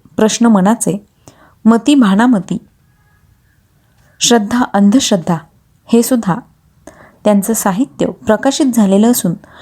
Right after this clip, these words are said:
आत्तापर्यंत या साहित्याच्या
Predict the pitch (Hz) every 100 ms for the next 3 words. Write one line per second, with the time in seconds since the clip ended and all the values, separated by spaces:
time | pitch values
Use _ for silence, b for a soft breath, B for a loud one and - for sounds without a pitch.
0 | B B - 208 - 302 254 226 262 233
1 | 170 - _ _ _ _ _ _ _ _
2 | _ _ _ _ - 233 233 220 196 247
3 | 262 202 170